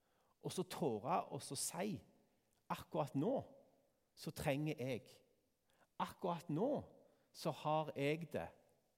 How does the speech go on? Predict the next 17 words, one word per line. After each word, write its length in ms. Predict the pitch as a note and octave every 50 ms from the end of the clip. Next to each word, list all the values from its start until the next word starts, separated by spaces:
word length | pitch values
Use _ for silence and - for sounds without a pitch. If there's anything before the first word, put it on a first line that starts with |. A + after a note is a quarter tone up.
| _ _ _ _ _ _ _ _ _ _ _ _ _ -
Akkurat 360 | F#3+ - - - G#3 F#3+ F3+
sånn 180 | - - G3 F#3+
som 160 | - G3 F#3
situasjonen 640 | - - F#3+ - - E3+ D3+ - - F3+ F#3 F3+ F3 F3
min 200 | E3+ E3+ E3+ E3+
er 100 | E3 E3
nå, 200 | E3+ F3 G#3+ C4 A#3 C3+ - - - - - - - - - _
så 160 | - - C#3
hadde 160 | C#3+ D3+ D3+
det 80 | D#3 D#3
vært 220 | D#3 - - E3
enormt 420 | D#3+ D#3+ D#3 D#3+ F3 F3 D#3+ - -
fint 380 | - - F3 E3 D#3+ - - - C#3
om. 180 | D3+ D#3+ B2 F#2 D#2 - - - _ _ _ _ _ _ _ _ _ _ _ - _ - _ _ _ _ _ _ _ _ _ _ _ _ _ _ _ _ _
Kan 280 | - - - D3 C#3+ D3 C3
du 100 | C#3+ D#3
hjelpe? 560 | E3 D#3+ C#3 F2 - - - - - F3+ E3+